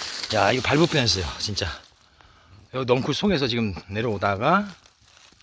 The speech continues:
네, 이렇게 만났습니다. 하나, 둘, 셋, 넷, 다섯 개. 야, 오구 떼입니다, 이거.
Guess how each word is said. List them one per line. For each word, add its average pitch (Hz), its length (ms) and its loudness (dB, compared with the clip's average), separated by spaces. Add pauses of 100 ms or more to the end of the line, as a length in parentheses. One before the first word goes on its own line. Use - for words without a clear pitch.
네, 80 360 -8 (140)
이렇게 90 220 -14
만났습니다. 71 680 -8 (2250)
하나, 98 540 2 (1000)
둘, 107 640 -2 (960)
셋, 101 720 0 (340)
넷, 95 380 -2 (460)
다섯 85 280 2
개. 80 120 -6 (760)
야, 95 140 2
오구 107 460 2
떼입니다, 95 320 0
이거. 76 140 -6